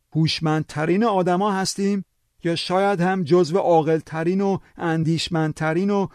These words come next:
روشنفکرترین افراد جامعه که به قولی می‌تونیم از همه چیز سر در بیاریم؟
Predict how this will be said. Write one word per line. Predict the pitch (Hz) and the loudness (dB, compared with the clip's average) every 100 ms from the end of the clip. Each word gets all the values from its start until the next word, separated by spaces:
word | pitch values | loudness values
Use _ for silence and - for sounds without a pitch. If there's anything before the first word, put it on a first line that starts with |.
| - - | -10 -2
روشنفکرترین | 156 151 160 156 - 160 - 151 156 170 | 0 0 -2 -2 -2 -6 -4 -2 -2 -2
افراد | 160 147 160 185 | -4 -4 -2 0
جامعه | 175 123 156 156 151 170 190 - - | 0 2 2 2 0 0 -2 -6 -8
که | - | -2
به | 156 143 | 0 2
قولی | 156 190 202 196 - - | 4 4 4 0 -4 -2
می‌تونیم | 170 170 190 190 185 | 0 0 0 0 -2
از | 160 131 | -4 -4
همه | 147 175 | -2 -4
چیز | 185 190 | -4 -6
سر | 185 202 | -2 -2
در | 180 147 | 0 0
بیاریم؟ | 131 135 131 139 | 0 -2 -2 -4